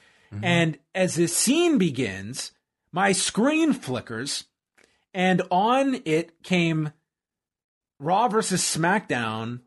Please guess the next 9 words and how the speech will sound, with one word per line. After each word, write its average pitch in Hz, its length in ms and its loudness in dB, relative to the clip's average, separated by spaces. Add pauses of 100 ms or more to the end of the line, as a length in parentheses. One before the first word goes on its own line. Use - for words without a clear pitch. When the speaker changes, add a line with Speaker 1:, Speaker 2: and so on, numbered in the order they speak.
(140)
Speaker 2:
from 147 320 -4
PlayStation 170 720 0
three, 139 600 0 (400)
because 175 320 -2
we 175 100 2
got 185 160 0
this 180 180 0
storyline 127 920 -2 (800)
where 165 280 2